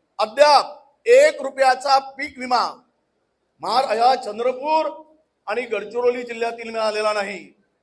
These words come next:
कारण पीक विम्यामध्ये सुद्धा या सरकारने कमिशन खाल्लेलं आहे, मंत्र्यांनी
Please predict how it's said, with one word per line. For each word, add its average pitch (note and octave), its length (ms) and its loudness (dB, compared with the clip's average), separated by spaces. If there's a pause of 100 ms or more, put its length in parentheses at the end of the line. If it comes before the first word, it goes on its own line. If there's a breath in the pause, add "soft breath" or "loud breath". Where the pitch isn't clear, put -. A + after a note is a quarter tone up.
कारण A3+ 280 -2
पीक D4+ 440 -10
विम्यामध्ये B3 540 -2
सुद्धा A3 580 0 (480)
या A3 220 0
सरकारने G3+ 640 -8
कमिशन G3+ 540 -14
खाल्लेलं F#3+ 340 -4
आहे, A#3+ 240 2 (460)
मंत्र्यांनी B3+ 840 0